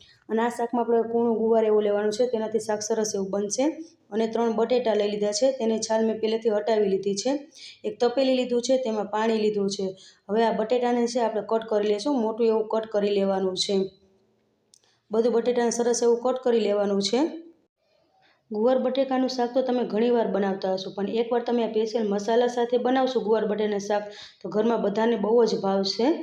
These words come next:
અને ફેવરિટ પણ બની જશે. બટેટા સરસ એવું બધું કટિંગ થઈ ગયું છે. આપણે હવે મસાલો બનાવવા માટે એક આદું લીધું છે, ઝીણું કટ કરેલું,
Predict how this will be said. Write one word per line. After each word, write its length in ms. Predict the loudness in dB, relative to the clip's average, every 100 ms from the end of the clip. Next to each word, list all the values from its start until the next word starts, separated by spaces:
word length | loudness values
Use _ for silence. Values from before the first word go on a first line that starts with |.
| -10 -18 _ _ -4
અને 140 | -4
ફેવરિટ 400 | 2 2 2 2
પણ 180 | 0 0
બની 180 | 2 2
જશે. 520 | 0 -2 -4 -6 -8 _ _ _ -8
બટેટા 380 | -2 0 2 2
સરસ 280 | 2 0 2
એવું 100 | 2
બધું 180 | 2 2
કટિંગ 320 | 2 0 0
થઈ 160 | 0 2
ગયું 300 | 2 2 0
છે. 440 | 0 -2 -2 -14 _ _ _ _ -20 -20 -20 _ -10
આપણે 300 | -6 0 2
હવે 140 | 2
મસાલો 400 | 0 -2 0 0
બનાવવા 300 | 0 -2 -2
માટે 220 | -2 0 0
એક 360 | 0 -2 0
આદું 260 | 0 0 0
લીધું 300 | 0 0 -2
છે, 180 | -2 -2
ઝીણું 320 | -2 -2 -2
કટ 180 | -4 -2
કરેલું, 420 | 0 2 0